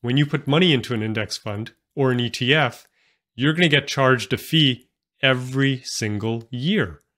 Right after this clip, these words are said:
And that fee is a percentage of the value of your investment. So you can see the fees here. Uh, the first one up on the list is one point five eight percent.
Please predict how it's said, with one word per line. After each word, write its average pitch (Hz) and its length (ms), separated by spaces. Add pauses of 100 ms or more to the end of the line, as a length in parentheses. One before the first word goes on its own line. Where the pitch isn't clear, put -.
(360)
And 123 180
that 123 220
fee 175 400
is 117 140
a 113 40
percentage 131 880 (380)
of 107 120
the 117 60
value 120 760
of 104 320 (320)
your 110 400
investment. 127 600 (840)
So 127 400
you 131 180
can 147 160
see 202 200
the 180 100
fees 147 380
here. 185 300
Uh, 123 220
the 117 80
first 147 300
one 143 120
up 135 140
on 131 80
the 120 80
list 131 240
is 107 140
one 123 320
point 120 400
five 117 320
eight 110 180
percent. 196 540